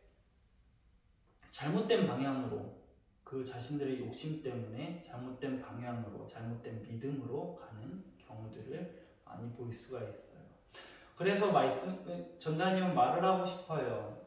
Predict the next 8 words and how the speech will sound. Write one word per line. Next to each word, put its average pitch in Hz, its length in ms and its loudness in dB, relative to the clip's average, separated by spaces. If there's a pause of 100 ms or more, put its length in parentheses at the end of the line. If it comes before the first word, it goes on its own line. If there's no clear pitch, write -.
(100)
하나의 196 680 0
욕심, 101 500 -12 (1200)
내가 120 380 -2
가지고 123 460 -4
있는 120 280 -4
이 127 160 -6
욕심 156 480 -8
때문에 120 680 -6